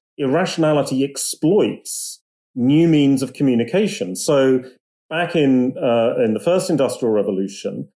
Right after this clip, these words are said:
the irrationality was through pamphleting and, and printing, and the fact that you've got a, a literate, uh, artisan class and you, pamphlets were suddenly, you know, the, the, the Twitter of their day. In the nineteen thirties, there was a,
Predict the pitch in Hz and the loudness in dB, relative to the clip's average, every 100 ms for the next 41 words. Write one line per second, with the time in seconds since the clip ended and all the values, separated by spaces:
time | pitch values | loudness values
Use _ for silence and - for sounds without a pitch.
0 | _ 120 131 127 123 127 139 139 - 139 | _ -6 0 2 2 0 0 0 -2 -2
1 | 123 127 131 143 127 - - 131 127 - | 0 0 0 2 0 -2 0 0 0 -2
2 | 214 202 143 - 98 101 101 120 113 113 | -4 -2 -4 -4 -4 -4 -2 0 -2 -2
3 | - 190 135 98 98 107 156 127 - 123 | 0 0 2 0 0 0 -2 -4 0 0
4 | 123 - _ 120 101 147 127 123 123 123 | 0 -6 _ -8 -2 2 2 2 2 2
5 | 139 160 - 135 117 113 - _ _ _ | 2 0 -2 -2 -2 -4 -12 _ _ _
6 | - 131 120 151 135 120 123 120 110 143 | -10 -4 -4 0 -2 0 0 0 0 0
7 | 117 110 107 - 123 120 113 - _ - | 2 0 -2 -8 -4 -2 -2 -4 _ -10
8 | 156 101 - _ - 151 - 127 - 123 | -4 -4 -6 _ -4 -2 -2 -4 -2 -2
9 | 120 156 127 113 117 113 107 - - 131 | -2 -2 0 0 2 0 -2 -10 -8 -6
10 | 131 85 151 107 107 123 117 120 127 135 | -6 -6 -2 0 0 0 0 -2 -2 -2
11 | 131 - 160 143 123 110 127 117 180 196 | -4 0 0 2 0 2 0 0 0 0
12 | 110 - - _ _ _ _ - 156 151 | -2 -4 -10 _ _ _ _ -6 -2 2
13 | 151 143 139 131 180 220 - 107 - - | 2 0 0 0 0 0 0 -4 -8 -10
14 | - 135 123 123 | -2 0 2 2